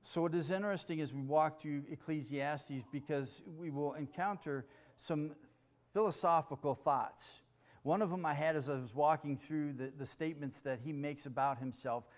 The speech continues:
was I started thinking about Nietzsche and his Übermensch. And, and Nietzsche in his Übermensch, you know, this was tied up with the, the statement that he made that God is dead.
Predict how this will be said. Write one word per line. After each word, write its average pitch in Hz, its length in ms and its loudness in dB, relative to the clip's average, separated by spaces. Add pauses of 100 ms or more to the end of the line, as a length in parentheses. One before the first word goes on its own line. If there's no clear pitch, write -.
(180)
was 131 160 -2
I 135 80 0
started 170 460 2
thinking 147 320 -2
about 123 340 -2
Nietzsche 131 480 -6 (420)
and 135 160 0
his 160 260 2
Übermensch. 151 880 -2 (360)
And, 143 180 0
and 151 260 0 (180)
Nietzsche 180 640 0
in 165 160 0
his 143 140 0
Übermensch, 147 520 0
you 160 80 -12
know, 147 140 2
this 170 280 0
was 196 140 0
tied 170 280 4
up 139 100 0
with 151 160 0
the, 143 200 0
the 147 120 -2
statement 160 520 -2
that 143 120 -2
he 139 60 0
made 139 240 -2
that 120 140 -8
God 135 200 2
is 110 160 -6
dead. 107 380 -4